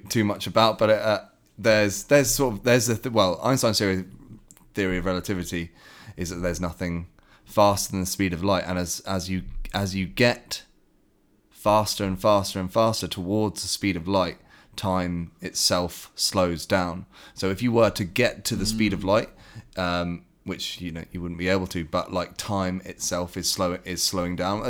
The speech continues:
Speaker 1: Uh, I, I guess the, the image is given, uh, of a train, a train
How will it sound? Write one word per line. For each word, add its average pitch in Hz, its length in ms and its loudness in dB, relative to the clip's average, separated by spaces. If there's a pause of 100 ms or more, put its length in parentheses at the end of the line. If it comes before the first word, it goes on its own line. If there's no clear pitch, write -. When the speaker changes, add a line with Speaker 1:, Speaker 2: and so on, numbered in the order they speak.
(160)
Speaker 1:
Uh, 113 40 4
I, 104 320 4
I 107 60 -2
guess 104 260 0
the, 95 360 0 (500)
the 101 140 -2
image 98 240 0
is - 80 -6
given, 92 380 0
uh, 87 440 -2
of 92 100 -2
a 87 60 -4
train, 85 440 -2 (140)
a 92 60 -10
train 85 480 -4